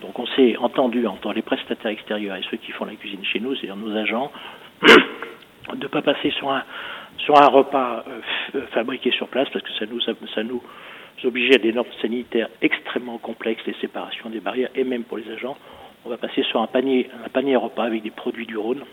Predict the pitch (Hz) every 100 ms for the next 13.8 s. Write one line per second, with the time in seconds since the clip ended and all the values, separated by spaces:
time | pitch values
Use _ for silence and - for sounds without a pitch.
0 | - - - - _ _ - - - 113
1 | 107 120 - 113 117 143 - - - -
2 | - 117 113 113 127 120 117 104 113 131
3 | 117 113 127 117 113 104 104 - 113 107
4 | 107 117 120 104 90 - 110 113 98 113
5 | - - - - - 123 - - 113 -
6 | - 113 101 - 127 - 135 - 92 -
7 | 117 110 101 - 117 - - - - -
8 | - - - 98 - 104 107 101 107 117
9 | 117 113 113 120 98 98 113 143 110 -
10 | - - - - 95 101 107 107 101 110
11 | 107 113 123 - 120 117 107 107 131 127
12 | 110 101 107 110 - 123 117 117 - 123
13 | 107 104 123 107 117 110 - 110